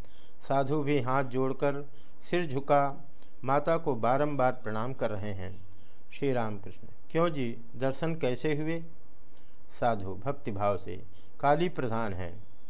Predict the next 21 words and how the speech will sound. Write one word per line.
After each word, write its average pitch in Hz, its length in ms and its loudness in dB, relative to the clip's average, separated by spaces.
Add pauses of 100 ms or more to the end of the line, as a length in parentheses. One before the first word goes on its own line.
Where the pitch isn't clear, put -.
श्री 131 120 0
रामकृष्ण, 98 540 0 (440)
"काली 156 360 4
और 143 240 0
ब्रह्म 147 480 0 (360)
दोनों 165 340 2
अभेद 123 400 0
हैं, 95 300 0 (160)
क्यों 156 180 2
जी?" 107 240 -2 (720)
साधु, 92 340 2 (260)
"जब 170 260 2
तक 202 120 2
बहिर्मुख 165 580 0
है, 165 400 2 (220)
तब 156 260 2
तक 175 180 0
काली 135 320 2
को 156 160 0
मानना 120 420 0
होगा। 98 440 0